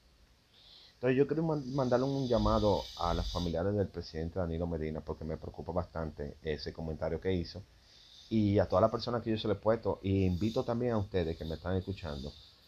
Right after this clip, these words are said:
a que vayan a YouTube y pongan Danilo Medina, le va a salir eso, y que analicen pa' ver qué ustedes piensan que quiere decir lo que él dijo.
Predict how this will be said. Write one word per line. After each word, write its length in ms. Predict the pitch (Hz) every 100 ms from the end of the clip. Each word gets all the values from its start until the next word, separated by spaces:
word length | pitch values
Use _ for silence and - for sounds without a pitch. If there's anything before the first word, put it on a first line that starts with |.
| - -
a 100 | 95
que 140 | 95
vayan 320 | 92 107 123
a 60 | 117
YouTube 360 | 107 92 85 80
y 40 |
pongan 340 | - 98 98
Danilo 320 | 85 85 107 117
Medina, 340 | 107 87 92
le 120 | 90
va 80 | 80
a 40 |
salir 300 | - 90 90
eso, 260 | 139 - - - - - -
y 180 | 107
que 220 | 104 110 104
analicen 920 | 104 98 101 123 113 - 85 87 -
pa' 140 | 82
ver 220 | 85 98
qué 220 | - 98 107
ustedes 360 | 127 113 107
piensan 420 | 101 98 104 104
que 140 | 90 82
quiere 260 | - 78 82
decir 420 | 87 - 90 87
lo 160 | 78
que 60 | -
él 120 | 80
dijo. 300 | 113 104 71